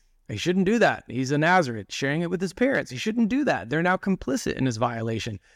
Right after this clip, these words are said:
Telling a weird riddle without the interpretive key, m-, raising the stakes so that it's costly, he shouldn't do that.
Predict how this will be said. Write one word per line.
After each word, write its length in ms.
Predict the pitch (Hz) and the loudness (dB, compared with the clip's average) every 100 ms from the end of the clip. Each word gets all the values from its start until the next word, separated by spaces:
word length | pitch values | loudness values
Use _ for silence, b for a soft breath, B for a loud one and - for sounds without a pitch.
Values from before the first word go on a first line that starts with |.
| b | b
Telling 260 | - 131 160 | -4 -2 0
a 80 | |
weird 280 | 160 180 175 | 2 2 2
riddle 360 | 151 175 180 156 b b - | 2 2 2 -2 b b -6
without 280 | 120 135 156 | 0 2 2
the 100 | 165 | 2
interpretive 480 | 156 170 156 151 | 2 -2 -2 -4
key, 420 | - 180 180 175 - _ _ 120 | 0 2 2 0 -6 _ _ -6
m-, 200 | 117 113 | -4 0
raising 400 | 123 160 156 165 | 2 2 2 0
the 80 | |
stakes 460 | 147 - 160 165 - | 0 0 0 0 -4
so 140 | 151 | -2
that 160 | 143 139 | 0 -2
it's 120 | 139 | -4
costly, 520 | - 165 165 170 175 - | 0 0 2 0 -2 -2
he 100 | 175 | -6
shouldn't 340 | - 240 247 | -4 2 2
do 160 | 196 175 | 2 2
that. 300 | 156 80 | 0 -2